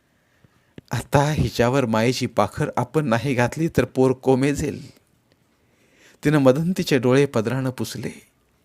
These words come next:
"नाही बाळ, मी जोपर्यंत आहे ना, तोपर्यंत तुला कमी पडू देणार नाही." इतक्यात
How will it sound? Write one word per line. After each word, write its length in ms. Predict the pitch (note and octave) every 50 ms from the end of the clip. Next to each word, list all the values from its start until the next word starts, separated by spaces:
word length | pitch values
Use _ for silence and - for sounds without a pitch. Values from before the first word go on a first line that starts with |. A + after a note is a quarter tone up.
| _ _ _ _ _ _ _ - _ _ - _ _ - - - -
"नाही 260 | C3+ A#2+ G#2 C#3+ C#3+
बाळ, 240 | B2+ B2+ G2 - - - - - _ - - _ - - _ - _ _ _ - _ _ - -
मी 260 | C#3 C#3 D3 D#3 C#3
जोपर्यंत 540 | A#2+ C#3+ D3+ D#3+ - D#3 C#3 D3 D#3 F3 E3 - -
आहे 240 | - C3 B2 C#3+ D3+
ना, 240 | E3 F#3 G3 A#3 C4 C#4 - _ _ _ _ _ _ _ _ _ _ _ -
तोपर्यंत 540 | E3 E3 E3 - C#3+ D3 E3 F#3 G3 F#3 G3
तुला 260 | F3 - D#3 D#3+ D#3+
कमी 260 | D#3+ - E3 F3 F3+
पडू 220 | E3+ F3 E3 E3+
देणार 300 | E3 E3+ E3 D#3+ E3 E3+
नाही." 280 | E3 E3+ E3+ - - - - _ _ _ _ _ _ _ _ _ _ _ _ _ _ _ _ _ _ _ _ _ _ _ _ _ _ _ _
इतक्यात 380 | - B2 - - - F3 E3+